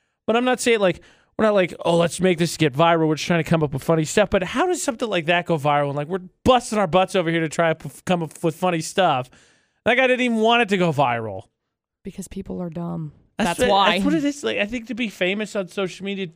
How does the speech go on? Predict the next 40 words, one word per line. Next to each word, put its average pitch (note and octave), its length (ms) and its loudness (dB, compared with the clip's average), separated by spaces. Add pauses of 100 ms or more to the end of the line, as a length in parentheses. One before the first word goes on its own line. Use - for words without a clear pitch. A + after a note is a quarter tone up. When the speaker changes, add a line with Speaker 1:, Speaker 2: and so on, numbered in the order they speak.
(220)
Speaker 2:
You D4+ 120 0
just G#4+ 160 2
have B4 80 0 (100)
to - 60 -4
do D4+ 160 -2 (180)
dumb, A#3 360 0 (180)
dumb G#3+ 180 0
Speaker 1:
you G#3 60 2
have A3+ 120 0
to A3+ 100 2
have, A3 140 0
like, G3+ 140 2
Speaker 2:
ish. D3 80 -4
Speaker 1:
no D#3+ 240 2
shame. D3 580 -6 (260)
Speaker 2:
Yeah. F3+ 160 -8
Speaker 1:
Like, D3 160 -2
"Whoa, D#3+ 300 0
Wiki." D3 520 -4 (160)
Speaker 2:
Oh, G3+ 140 -8 (200)
yeah. G#3+ 360 2 (320)
Speaker 1:
<laughs> C#4 80 -6 (920)
Speaker 2:
Yes. G#3 260 2
Speaker 1:
To - 40 -6
quote F#3+ 200 0
PewDiePie. D3 800 0
Speaker 2:
Whoa, F#3+ 260 0
Wiki. F3+ 480 -6
Speaker 1:
Whoa, F#3+ 360 -4
Wiki. E3 460 -6 (1800)
Still C3 180 -6
some C3 160 -8
of B2+ 100 -10
my C3 140 -8
favorite C3 320 -4
videos. C3+ 320 -4 (420)
So, G3+ 340 4
uh, F3+ 320 6 (460)
that F#3+ 260 2
is, F3+ 480 -2